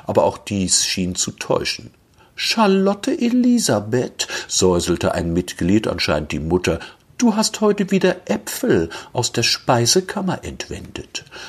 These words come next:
Das Eigentum ist heilig, weil wir es uns erarbeitet haben. Willst du dein Unrecht mit mir betrachten?“ „Ja, Mama“,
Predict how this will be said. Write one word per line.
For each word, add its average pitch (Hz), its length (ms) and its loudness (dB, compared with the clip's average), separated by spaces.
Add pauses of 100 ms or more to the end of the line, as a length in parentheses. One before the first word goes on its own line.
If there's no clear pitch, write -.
Das - 260 2
Eigentum 101 600 0
ist - 360 -6
heilig, 127 560 0 (200)
weil 98 180 4
wir 90 80 6
es 78 120 2
uns - 160 -2
erarbeitet 87 880 -2
haben. - 360 -10 (240)
Willst 120 440 4
du 190 120 2
dein 208 260 -2
Unrecht 131 760 0
mit 165 200 -6
mir 160 200 4
betrachten?“ 175 960 -2 (500)
„Ja, 190 320 -2
Mama“, 165 520 -4